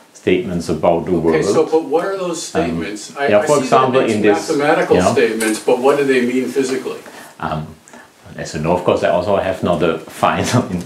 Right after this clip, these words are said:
Speaker 1: uh, um, um, theory and a final interpretation, but I can interpret this formalism as far as it has been developed. And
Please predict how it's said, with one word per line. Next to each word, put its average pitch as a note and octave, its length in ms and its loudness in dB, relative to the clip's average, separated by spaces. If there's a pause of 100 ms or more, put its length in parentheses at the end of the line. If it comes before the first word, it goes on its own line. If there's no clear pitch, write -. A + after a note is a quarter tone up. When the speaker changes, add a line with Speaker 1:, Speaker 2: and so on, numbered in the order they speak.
Speaker 1:
uh, - 320 -8
um, E2 220 -14 (100)
um, E2 200 -6
theory A2 420 2
and F#2 80 -4
a F2 40 -8
final F2 280 -2
interpretation, F2 580 -2
but F2+ 140 2
I F2+ 100 2
can D2+ 160 -2
interpret F#2+ 640 2 (1500)
this G2+ 200 -2
formalism G2 500 2
as - 300 -2
far F2 300 2
as - 120 -4
it F2 140 -2
has F2+ 180 0
been F2+ 200 -2
developed. F2+ 520 0
And F2+ 240 -2